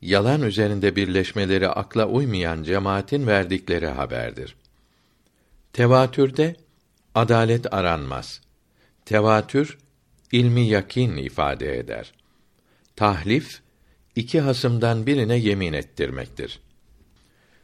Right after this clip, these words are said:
Şahadet, birinin başkasında hakkı bulunduğunu bildirmek için, hakim karşısında ve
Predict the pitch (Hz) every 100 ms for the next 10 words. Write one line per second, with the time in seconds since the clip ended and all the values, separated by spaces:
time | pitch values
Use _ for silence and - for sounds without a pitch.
0 | _ - - 127 123 139 170 185 - _
1 | _ _ _ _ _ _ 95 143 139 76
2 | 90 156 - _ _ _ - 104 117 135
3 | 123 135 135 113 104 - 160 127 101 98
4 | 92 90 73 73 76 82 82 - 113 -
5 | 151 - _ _ _ _ _ _ - 107
6 | 107 - 175 110 85 - 80 - 73 64
7 | 65 - _ _ _ _ - 90 87